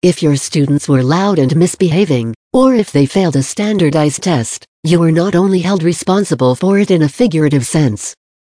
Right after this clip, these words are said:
Instead, you could lose your job or bring home a much smaller paycheck as some sort of punitive punishment system. And unfortunately,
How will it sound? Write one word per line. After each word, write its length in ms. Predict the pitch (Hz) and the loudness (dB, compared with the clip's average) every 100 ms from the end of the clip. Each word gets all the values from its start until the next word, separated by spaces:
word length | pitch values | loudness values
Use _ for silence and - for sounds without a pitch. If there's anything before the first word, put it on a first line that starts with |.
| _ | _
Instead, 640 | 214 208 - - 254 135 113 _ - | 0 0 0 -2 0 -2 -6 _ -2
you 120 | 190 | 0
could 180 | 170 147 | 0 0
lose 280 | 175 196 151 | 0 2 0
your 100 | 131 | 0
job 360 | 151 165 156 | 0 0 0
or 100 | 127 | -2
bring 260 | 120 196 220 | 0 0 0
home 260 | 165 123 | 0 0
a 40 | 120 | 0
much 240 | 139 190 | -2 -2
smaller 500 | - - 196 226 208 | -6 -4 -2 0 -2
paycheck 480 | 151 170 - 160 160 | 0 -2 0 -2 -2
as 120 | 135 | -4
some 260 | - 170 156 | -2 -2 -2
sort 320 | - 170 180 | -4 -4 -2
of 100 | 120 | -4
punitive 520 | - 220 208 190 180 | 0 0 2 0 0
punishment 580 | - 208 185 - 117 117 | -2 -2 0 -2 -4 -4
system. 480 | 143 135 135 107 101 - _ _ - | -2 -2 -2 -4 -8 -14 _ _ -4
And 200 | 160 127 | 0 2
unfortunately, 880 | 147 196 220 233 - 135 120 123 | 2 0 0 0 0 0 2 0